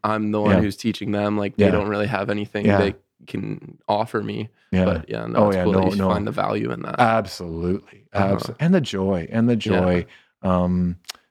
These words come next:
Speaker 2: yeah, probably a good, a good, uh, time just to say how proud I am of, of,
Speaker 1: Uh-huh.
Speaker 2: of, of all three of you. And it's just, it's just,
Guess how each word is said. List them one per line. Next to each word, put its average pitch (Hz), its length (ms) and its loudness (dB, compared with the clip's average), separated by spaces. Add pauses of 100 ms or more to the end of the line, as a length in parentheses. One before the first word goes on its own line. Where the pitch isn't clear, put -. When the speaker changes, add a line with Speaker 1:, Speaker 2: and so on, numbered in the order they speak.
(160)
Speaker 2:
yeah, 95 120 2
probably 92 560 0
a 90 80 0
good, 90 280 -2 (120)
a 104 80 0
good, 92 340 0 (460)
uh, 92 220 0 (220)
time 92 300 2
just 90 240 -6
to 98 60 -4
say 90 200 -2
how 87 180 2
proud 90 360 0
I 101 100 2
am 90 280 0
of, 90 100 -8
of, 92 300 -6
Speaker 1:
Uh-huh. 117 160 -4
Speaker 2:
of, 87 220 -4
of 90 240 0
all 85 180 2
three 95 220 0
of 98 120 0
you. 87 220 -2 (380)
And 92 240 2
it's 92 180 -2
just, - 200 -12
it's - 180 -8
just, - 320 -6